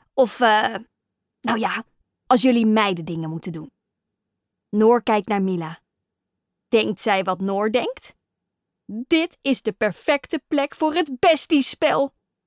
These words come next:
Mila heeft het spel gekregen van haar vaders en ze hebben het nog nooit gespeeld.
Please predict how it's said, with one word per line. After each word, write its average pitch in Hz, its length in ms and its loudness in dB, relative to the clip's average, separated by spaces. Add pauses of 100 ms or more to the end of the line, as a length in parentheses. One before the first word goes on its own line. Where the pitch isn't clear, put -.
(600)
Mila 254 320 2
heeft 214 240 -4
het 190 100 -8
spel 202 240 -2
gekregen 233 520 -2
van 196 140 -6
haar 185 180 -8
vaders 202 640 -2 (280)
en 233 140 0
ze 262 80 0
hebben 247 220 4
het 247 100 2
nog 254 200 2
nooit 269 400 6
gespeeld. - 600 -10